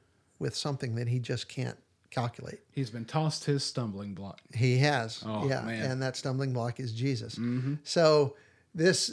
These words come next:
Speaker 1: this idea of how Matthew is gonna use his big brain, um, is gonna come back, uh,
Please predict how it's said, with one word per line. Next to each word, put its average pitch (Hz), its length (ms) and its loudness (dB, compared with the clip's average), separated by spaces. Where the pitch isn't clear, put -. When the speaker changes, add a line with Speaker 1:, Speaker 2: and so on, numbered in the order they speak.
Speaker 1:
this 202 280 6
idea 196 640 6
of 143 300 4
how 170 320 0
Matthew 156 540 0
is 131 100 0
gonna 139 180 -2
use 156 420 0
his 123 200 -2
big 131 300 -2
brain, 127 460 0
um, 117 440 -2
is 143 200 0
gonna 147 200 0
come 135 220 -2
back, 131 460 0
uh, 117 340 -4